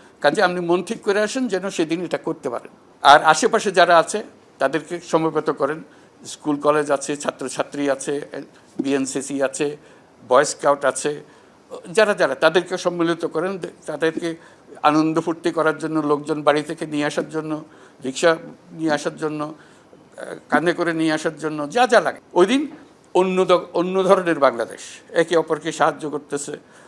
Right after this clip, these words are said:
অ-, একে অপরের জন্য দৌড়াদৌড়ি করতেছে, তার জন্য সহজে সে আসতে পারে, ভোট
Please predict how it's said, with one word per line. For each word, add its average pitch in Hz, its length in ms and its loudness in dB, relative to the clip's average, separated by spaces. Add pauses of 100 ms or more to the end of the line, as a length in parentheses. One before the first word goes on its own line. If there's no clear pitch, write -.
(420)
অ-, 156 260 4
একে 156 260 -6
অপরের 143 280 -4
জন্য 147 220 -6
দৌড়াদৌড়ি 143 400 -6
করতেছে, 151 500 -12 (480)
তার 135 160 0
জন্য 143 220 -2
সহজে 170 400 2
সে 160 180 -4
আসতে 143 240 -6
পারে, 170 220 -2
ভোট 165 200 -10